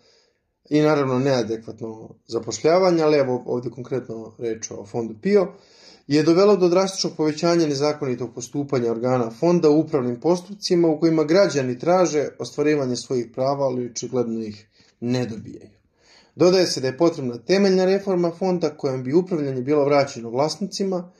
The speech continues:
ispravljena diskriminacija dela penzionera i obezbeđen dodatni izvor prihoda i smanjena zavisnost od budžeta, kao i uspostavljena kontrola uplata, da li poslodavci uplaćuju doprinose na stvarnu zaradu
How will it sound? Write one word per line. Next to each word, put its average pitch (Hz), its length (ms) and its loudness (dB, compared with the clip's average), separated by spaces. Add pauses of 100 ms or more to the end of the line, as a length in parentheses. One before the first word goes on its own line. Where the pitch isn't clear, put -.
(240)
ispravljena 190 500 0
diskriminacija 170 720 0
dela 151 300 2
penzionera 156 720 0
i 151 120 2
obezbeđen 135 600 2
dodatni 151 400 2
izvor 131 200 -4 (100)
prihoda 143 420 0
i 120 60 0
smanjena 123 460 -2
zavisnost 117 540 -2
od - 100 -20
budžeta, 160 560 2 (520)
kao 214 280 6
i 151 80 6
uspostavljena 143 600 -2
kontrola 143 480 2
uplata, 117 680 0
da 180 180 2
li 180 160 2
poslodavci 135 640 -2
uplaćuju 143 500 -2
doprinose 135 600 -2
na 120 120 -12
stvarnu 139 460 -2
zaradu 135 540 -4